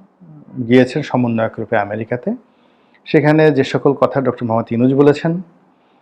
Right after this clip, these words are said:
এবং সেখানে এই তিনজন সমন্বয়কে কেন্দ্র করে সভামঞ্চে, বিল ক্লিনটনের সভামঞ্চে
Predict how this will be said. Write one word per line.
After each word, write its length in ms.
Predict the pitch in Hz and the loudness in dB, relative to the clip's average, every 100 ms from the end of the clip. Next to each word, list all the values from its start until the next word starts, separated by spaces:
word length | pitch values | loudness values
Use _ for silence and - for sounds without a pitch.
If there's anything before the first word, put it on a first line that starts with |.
| _ | _
এবং 160 | 131 139 | 0 0
সেখানে 360 | - 156 175 151 | 0 0 2 2
এই 60 | |
তিনজন 340 | 135 156 151 165 | 2 2 4 2
সমন্বয়কে 640 | - 131 127 123 120 123 | 2 2 2 2 0 -4
কেন্দ্র 340 | - 104 104 | -6 -6 -8
করে 240 | 98 120 180 | -8 -4 -4
সভামঞ্চে, 760 | - 123 123 131 110 104 175 | 0 2 2 2 -2 -8 -10
বিল 320 | 185 117 117 - | -8 -4 -4 0
ক্লিনটনের 460 | 143 160 160 135 | 0 2 0 -2
সভামঞ্চে 640 | - 110 107 107 104 - | -4 -4 -4 -4 -8 -6